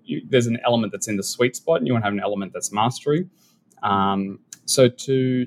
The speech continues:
take it back to the feedback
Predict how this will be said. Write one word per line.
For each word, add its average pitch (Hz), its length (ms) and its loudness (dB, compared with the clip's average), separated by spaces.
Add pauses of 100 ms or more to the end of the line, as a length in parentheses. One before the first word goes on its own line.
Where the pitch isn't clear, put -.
(140)
take 160 260 2
it 135 120 -4
back 117 300 0
to 107 500 0 (1000)
the 123 100 -2
feedback 120 760 0